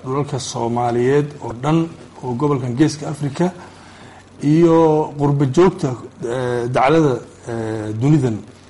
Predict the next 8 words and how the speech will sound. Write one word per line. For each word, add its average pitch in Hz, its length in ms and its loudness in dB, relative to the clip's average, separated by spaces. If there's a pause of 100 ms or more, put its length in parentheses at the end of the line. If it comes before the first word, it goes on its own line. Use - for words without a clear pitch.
(100)
ku 156 140 -2
kala 131 220 -2
nool, 147 260 0 (1080)
iyo 165 200 4
mawaadiicdii 143 800 4
faraha 143 280 0
badnaa 110 300 -6
oo 104 360 -10